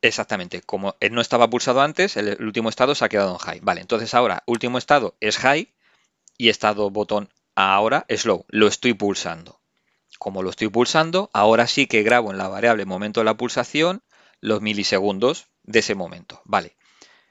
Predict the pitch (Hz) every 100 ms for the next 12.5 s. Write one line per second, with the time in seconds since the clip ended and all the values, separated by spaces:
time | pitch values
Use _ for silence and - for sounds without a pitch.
0 | _ _ _ _ _ _ _ _ _ _
1 | - - - 139 139 131 165 - 123 -
2 | 104 98 131 117 117 113 107 104 113 113
3 | 113 - 135 127 170 175 170 196 285 _
4 | _ _ _ _ - 107 104 113 110 110
5 | 113 117 113 127 127 160 165 175 226 -
6 | _ _ _ _ _ _ - 101 110 135
7 | - 117 123 120 - 113 107 104 101 104
8 | 117 123 123 113 110 98 - 98 - 98
9 | 90 90 - 110 104 107 120 113 101 -
10 | - 85 _ 113 - - - - - 113
11 | 135 143 113 95 90 - _ _ _ -
12 | - 107 101 98 98